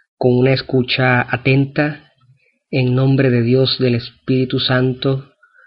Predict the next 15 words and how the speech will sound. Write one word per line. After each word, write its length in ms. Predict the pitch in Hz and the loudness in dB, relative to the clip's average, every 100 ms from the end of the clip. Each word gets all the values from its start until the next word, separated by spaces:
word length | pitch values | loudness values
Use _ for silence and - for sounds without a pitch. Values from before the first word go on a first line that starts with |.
| _ - | _ -2
que 100 | 135 | 0
nos 200 | 127 - | 2 0
iluminen 420 | 127 131 135 147 | 0 2 2 4
para 200 | 147 135 | 2 0
que 100 | 131 | -2
podamos 600 | - 120 139 131 123 - - - | -4 0 2 0 -4 -10 -18 -6
entender 640 | 135 123 123 117 120 113 - _ _ _ _ | -4 -2 -2 0 -2 -4 -12 _ _ _ _
estas 280 | - 135 143 | -6 -4 -2
palabras 420 | 139 120 120 131 | 0 0 0 -2
sagradas 720 | - 117 117 120 123 123 - - - _ _ - | -4 -4 -2 -2 -4 -6 -14 -20 -20 _ _ -4
y 200 | 127 127 | -4 0
podamos 440 | 127 120 131 - | 0 0 0 0
ser 200 | 135 127 | -2 -2
testigos 760 | 131 - - 170 151 156 147 - - | -4 -6 -2 0 2 2 0 -8 -10
verdaderos 880 | 127 139 135 120 123 131 117 98 - | 0 2 2 2 2 4 2 0 -8